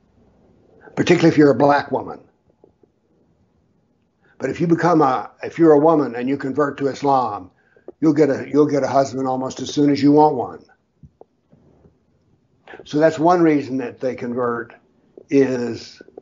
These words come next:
because they can get a husband.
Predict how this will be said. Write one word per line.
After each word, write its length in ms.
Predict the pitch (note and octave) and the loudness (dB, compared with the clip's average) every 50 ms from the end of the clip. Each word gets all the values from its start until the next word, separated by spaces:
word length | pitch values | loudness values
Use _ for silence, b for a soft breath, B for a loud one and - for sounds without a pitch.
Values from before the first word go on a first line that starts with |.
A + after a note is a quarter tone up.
| _ _ _ _ _ _ _ _ _ _ _ _ _ _ _ _ _ _ _ _ | _ _ _ _ _ _ _ _ _ _ _ _ _ _ _ _ _ _ _ _
because 680 | - B2+ B2 - C3 C3 B2 A#2+ A#2 A#2 A2+ G#2+ G#2 G2 - - _ _ _ _ _ _ _ _ - | -8 -6 -4 -2 0 2 2 2 2 0 -2 -4 -6 -10 -16 -20 _ _ _ _ _ _ _ _ -6
they 120 | A#2+ A2+ | -6 -6
can 80 | G2+ G#2 | -2 0
get 160 | A#2 B2 A#2+ | 0 2 2
a 80 | A#2 | 2
husband. 560 | - A#2+ A#2+ G#2+ - - F#2 D#2+ D2+ D2 - | 2 0 0 0 -2 -6 -8 -10 -10 -12 -16